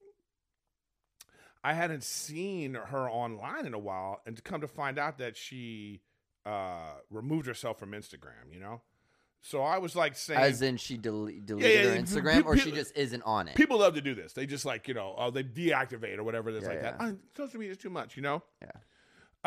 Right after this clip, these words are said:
Speaker 1: Um, but I said, "What's going on?" You know, and it was like, um, I go, "I haven't talked to you." He goes,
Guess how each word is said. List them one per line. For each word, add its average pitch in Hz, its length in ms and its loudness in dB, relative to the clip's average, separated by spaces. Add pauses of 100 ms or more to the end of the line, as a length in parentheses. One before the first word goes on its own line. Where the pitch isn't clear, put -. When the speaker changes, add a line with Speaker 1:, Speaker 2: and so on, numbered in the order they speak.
(260)
Speaker 1:
Um, 135 120 0 (220)
but 175 120 10
I 202 80 6
said, 185 400 -2
"What's 196 240 -4
going 196 240 -6
on?" 196 180 -2 (160)
You 139 100 -2
know, 131 180 0
and 131 120 -4
it 131 60 -4
was 127 160 -6
like, 131 480 -2
um, 113 640 0 (2000)
I 131 120 0
go, 147 180 2
"I 139 120 4
haven't 135 180 0
talked 185 200 -6
to 139 40 -12
you." 123 80 -12
He 131 80 -2
goes, 123 80 -8